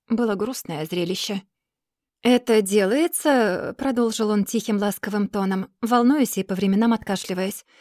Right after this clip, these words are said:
«это делается, хм, хм, в различной форме. Обыкновенно, ха, в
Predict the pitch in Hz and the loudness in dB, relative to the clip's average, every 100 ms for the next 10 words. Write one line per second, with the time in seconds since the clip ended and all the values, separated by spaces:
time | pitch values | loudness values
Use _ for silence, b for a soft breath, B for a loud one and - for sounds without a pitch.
0 | b b b - 254 254 240 247 330 339 | b b b 2 2 4 2 2 2 2
1 | 302 - 240 226 208 190 - 190 - _ | 0 -2 -2 0 0 -2 -2 -2 -4 _
2 | _ - 226 b b b b b _ 233 | _ 2 2 b b b b b _ 4
3 | 240 226 220 220 - - 262 269 - 254 | 6 4 2 0 -2 2 4 4 4 4
4 | 226 175 170 170 b b b 240 226 269 | 4 4 -2 -8 b b b -4 -2 0
5 | 285 370 320 226 185 180 180 226 165 b | 2 4 4 4 0 -4 -6 -6 -6 b
6 | b b _ | b b _